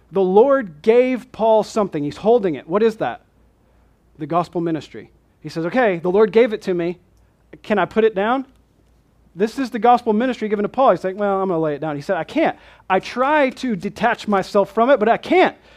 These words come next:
It's part of me. So what am I to say?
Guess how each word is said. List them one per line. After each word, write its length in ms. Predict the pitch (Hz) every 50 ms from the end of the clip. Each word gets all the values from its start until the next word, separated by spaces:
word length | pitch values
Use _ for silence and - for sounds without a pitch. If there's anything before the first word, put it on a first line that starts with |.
| _ -
It's 180 | - 233 - -
part 380 | _ _ - 277 320 359 381
of 120 | 349 226 196
me. 300 | 220 190 156 123 - _ _ _ _ _ _ _ _ _ _ _ _ _ _ _ _ _ _ _ _ _ _ _ _ _ _ _ _ _ _
So 320 | _ - - 294 277 262 247
what 220 | 233 233 277 302
am 80 | 302 302
I 80 | 302
to 80 | 277 -
say? 540 | - - 294 311 330 285 175 143 123 104